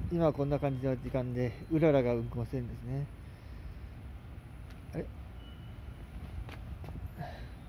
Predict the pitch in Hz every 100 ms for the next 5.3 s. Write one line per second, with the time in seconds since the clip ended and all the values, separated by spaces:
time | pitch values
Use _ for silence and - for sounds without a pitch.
0 | - - - - - - - - - -
1 | - - - - - - - - - -
2 | 156 139 110 - - - - - - -
3 | - - - - - - - - - -
4 | - - - 208 160 170 151 135 123 127
5 | 147 135 117